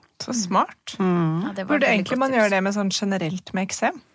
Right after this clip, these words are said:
Speaker 1: På resten av kroppen også, kanskje?
Speaker 2: Mange som gjør det.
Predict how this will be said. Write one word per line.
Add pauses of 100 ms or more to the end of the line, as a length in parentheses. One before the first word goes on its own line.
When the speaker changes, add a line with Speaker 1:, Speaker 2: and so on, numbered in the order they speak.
(680)
Speaker 1:
På
resten
av
kroppen
også,
kanskje?
Speaker 2:
Mange
som
gjør
det.